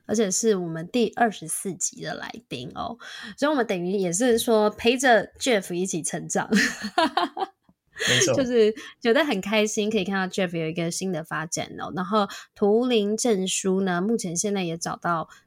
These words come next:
Speaker 1: 更明确的一些产品的方向哦。那我也想说来请教 Jeff，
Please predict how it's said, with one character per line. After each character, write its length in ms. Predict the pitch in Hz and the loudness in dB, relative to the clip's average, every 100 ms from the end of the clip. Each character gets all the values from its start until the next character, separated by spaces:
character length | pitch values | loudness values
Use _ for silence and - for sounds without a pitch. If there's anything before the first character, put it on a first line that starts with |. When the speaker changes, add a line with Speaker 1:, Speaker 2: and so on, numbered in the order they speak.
| _ | _
Speaker 1:
更 180 | 277 226 | -2 -2
明 180 | 180 160 | -2 -6
确 360 | 180 - 233 175 | -6 0 0 0
的 160 | 156 | -4
一 40 | 175 | -4
些 280 | 185 180 | -2 -2
产 260 | 170 180 170 | -2 -4 -6
品 220 | 185 139 | -6 -8
的 340 | 131 131 - - | -6 -8 -8 -6
方 220 | 180 180 | -4 -4
向 320 | - 196 - - | -2 -4 -4 -10
哦。 180 | - - - - - | -14 -12 -14 -12 2
那 120 | 440 | 4
我 80 | 262 | 6
也 160 | 240 247 | 4 2
想 280 | - 147 | -4 -8
说 300 | 160 - 180 | -12 -4 -2
来 420 | 180 170 156 143 185 - | 0 -2 -4 -8 -10 -8
请 260 | - 180 160 | -6 -4 -2
教 340 | - 180 156 120 | 0 2 0 -4
Jeff， 360 | - 196 - - | -2 0 0 -4